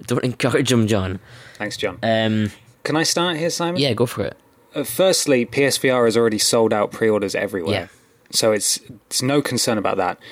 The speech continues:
Speaker 2: Secondly, it's, it's a peripheral for an existing console. So that would be very difficult to market to people who aren't totally sold on V R anyway. But I agree in principle that they should be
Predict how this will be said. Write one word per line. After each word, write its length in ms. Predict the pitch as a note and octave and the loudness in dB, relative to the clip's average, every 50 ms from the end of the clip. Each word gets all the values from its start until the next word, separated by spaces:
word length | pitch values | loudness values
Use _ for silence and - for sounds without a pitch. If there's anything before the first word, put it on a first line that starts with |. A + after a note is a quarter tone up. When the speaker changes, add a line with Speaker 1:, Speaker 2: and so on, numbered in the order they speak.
| - - - - _ _ _ | -20 -20 -20 -20 _ _ _
Speaker 2:
Secondly, 560 | - - F3+ E3+ - D#3 C#3+ A#2+ A2+ G#2+ - | -2 0 0 0 0 0 0 0 0 0 0
it's, 300 | A#2 A2+ G#2+ - - - | 0 0 0 0 -2 -2
it's 240 | - - B2 - - | -2 -2 -2 -2 -2
a 40 | - | -4
peripheral 640 | - - A2+ A#2 C3 C#3 - C#3+ C#3 C#3+ D#3 D#3+ - _ _ _ _ _ _ _ _ _ _ _ | -4 -2 0 0 0 2 2 2 2 2 0 -2 -6 _ _ _ _ _ _ _ _ _ _ _
for 360 | - - - C#3+ C3+ C3 B2+ | -14 -4 0 2 4 4 4
an 80 | B2 B2 | 4 4
existing 460 | B2 A#2 G#2+ A#2+ A#2 - - A#2+ A2 | 2 0 0 0 0 0 -2 -4 -4
console. 600 | G#2 A2+ A#2 A2 A2 - - G2 F2 E2+ E2+ - - _ _ - _ _ _ | -2 -2 -2 -2 -2 -2 -2 -2 -4 -4 -6 -10 -16 _ _ -20 _ _ _
So 260 | - - - C#3 A#2 A2+ | -4 0 2 2 2 2
that 180 | - C3+ D3 | 2 2 2
would 100 | D#3+ D3+ | 2 2
be 80 | A#2 C#3 | 0 0
very 260 | A2+ G#2+ B2+ A#2+ A#2+ | 0 2 2 2 4
difficult 380 | G#2 C3 A2+ - - - A2+ - | 2 0 -2 -2 -6 -10 -10 -6
to 80 | - A2+ | -6 -2
market 360 | A2+ A2+ A2+ G#2 - G#2+ G2+ | 0 0 0 0 -2 -6 -10
to 80 | - - | -10 -10
people 340 | - A2+ A#2 - - G#2+ F#2+ | -6 -6 -4 -2 -2 -2 -2
who 220 | F#2+ G#2+ G#2+ G2+ | -2 -2 0 0
aren't 340 | G#2+ G#2+ G#2+ G2+ - - - | 0 0 0 -2 -6 -8 -8
totally 440 | - - A2 G#2+ - - G#2+ G2+ G2 | -4 -4 -2 -2 -2 -4 -4 -4 -2
sold 320 | - - A2+ G#2 G2+ G2 | 0 2 2 2 2 2
on 120 | G2 G2 F#2+ | -2 -4 -4
V 160 | - G2 F#2 | -4 -4 -4
R 220 | F2+ F2 F2+ - - | -4 -4 -6 -6 -8
anyway. 640 | - A2+ G#2 G#2 G2+ F2+ D#2+ D2+ D2+ D2+ D#2+ F2 - - - - - - - - _ _ - - - | -8 -8 -6 -6 -6 -6 -8 -10 -10 -12 -14 -14 -18 -20 -20 -20 -20 -20 -20 -20 _ _ -20 -20 -18
But 200 | - A#2+ C#3+ C#3+ | -4 -2 0 2
I 120 | C3+ B2+ B2 | 2 4 2
agree 560 | A#2+ A#2+ G2+ - - C#3 D#3+ D#3 B2+ A#2+ A2+ | 2 2 0 2 2 4 4 4 2 2 0
in 100 | A2 A2+ | -2 -2
principle 400 | - - B2 A2+ - - - A2 | -4 -4 -6 -6 -6 -6 -6 -8
that 120 | G2+ G#2 G#2 | -8 -6 -4
they 120 | A2+ G#2 | -4 -4
should 480 | G2+ - - - - C#3 A#2+ G#2+ - - - | -2 -4 -4 0 2 2 2 2 0 -4 -4
be 340 | - A#2 G#2+ G#2 G2 G2 | -2 -2 0 -2 -4 -6